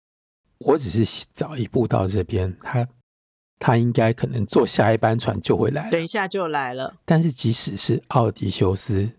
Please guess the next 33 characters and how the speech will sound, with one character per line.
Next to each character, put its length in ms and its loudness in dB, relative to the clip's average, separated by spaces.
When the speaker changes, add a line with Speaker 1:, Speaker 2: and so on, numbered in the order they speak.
Speaker 1:
自 160 -4
己 240 -8
在 180 0
这 160 0
样 160 -2
讲 260 -4
说， 320 -2
奥 120 2
迪 100 2
修 160 2
斯 100 0
马 200 -2
上 120 0
就 100 2
要 80 0
回 160 -2
家 280 -4
了， 140 -12
他 160 0
的 80 0
朋 320 -2
友 260 -4
不 100 -2
相 260 0
信， 220 -2
他 160 -2
的 100 0
妻 320 0
子 240 -4
也 140 -18
不 120 -10
相 280 0
信。 180 -8